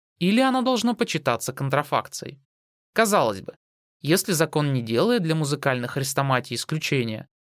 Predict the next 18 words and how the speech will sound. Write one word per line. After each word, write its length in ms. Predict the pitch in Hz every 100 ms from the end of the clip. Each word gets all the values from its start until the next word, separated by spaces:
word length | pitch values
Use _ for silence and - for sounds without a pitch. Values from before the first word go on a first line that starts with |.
| _ -
какое 340 | 165 214 165
он 140 | 165 185
делает 340 | 196 139 123
для 140 | 131 139
литературных 640 | 160 196 208 214 139 117
хрестоматий, 800 | - 127 - 151 120 110 - 135 _ _ _ -
то 120 | 143
мы 140 | 165
должны 340 | 240 247 180 170
были 220 | 143 139
бы 120 | 131
признать, 520 | 131 127 123 113 104 _ _ _ -
что 220 | - 147
подобное 580 | 139 139 147 139 131 123
заимствование 840 | 117 120 156 - 226 190 156 135
из 160 | 143 -
чужих 380 | 151 139 139
произведений 760 | 139 139 131 135 131 127 120